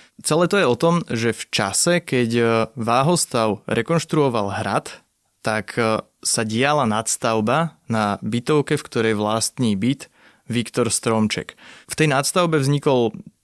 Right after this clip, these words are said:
minimálne jeden ďalší byt, ktorý taktiež patrí Viktorovi Stromčekovi. Z tohto sa teda domnievam, že pravdepodobne tú nadstavbu a celú tú rekonštrukciu tej bytovky, lebo, vieš, že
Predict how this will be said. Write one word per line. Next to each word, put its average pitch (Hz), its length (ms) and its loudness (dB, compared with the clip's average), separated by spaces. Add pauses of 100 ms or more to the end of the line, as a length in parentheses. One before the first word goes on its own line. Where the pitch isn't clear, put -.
(140)
minimálne 120 640 4
jeden 107 400 2
ďalší 104 400 -2
byt, 175 320 -4
ktorý 123 640 0 (160)
taktiež 120 720 -2
patrí 117 400 0
Viktorovi 113 400 0
Stromčekovi. 120 800 0 (400)
Z - 80 -2
tohto 123 320 -2
sa 120 120 0
teda 117 200 -2
domnievam, 127 640 2
že 113 240 2
pravdepodobne 113 720 0
tú 113 160 -4
nadstavbu 143 560 -2
a 135 80 -2
celú 139 240 0
tú 135 80 0
rekonštrukciu 135 640 -2
tej 104 160 -4
bytovky, 147 400 -2
lebo, 127 240 2
vieš, 113 560 -2
že - 20 -6